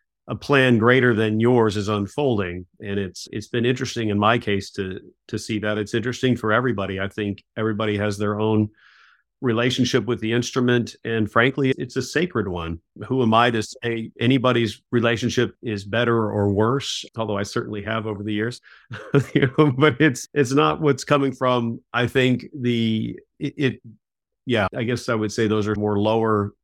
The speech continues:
vibrations of life or however you want to say it. I think as I've gotten older, I've gotten much more,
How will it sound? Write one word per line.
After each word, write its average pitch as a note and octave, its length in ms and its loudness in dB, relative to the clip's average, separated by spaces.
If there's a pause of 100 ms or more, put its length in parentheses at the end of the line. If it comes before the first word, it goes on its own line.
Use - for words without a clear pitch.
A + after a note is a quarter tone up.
vibrations G#2+ 720 0
of F#2+ 80 -4
life G2+ 340 0
or G#2 100 -4
however G#2 280 -2
you G2+ 100 -2
want F#2 220 -6
to G2+ 60 -8
say G2 240 -4
it. F#2 120 -6
I F#2 100 -8
think G#2+ 200 -8
as G2+ 100 -4
I've G2+ 120 -2
gotten G#2 260 0
older, G2+ 320 0
I've F#2+ 100 -6
gotten G2+ 320 -2
much G2+ 240 -4
more, G2 320 -2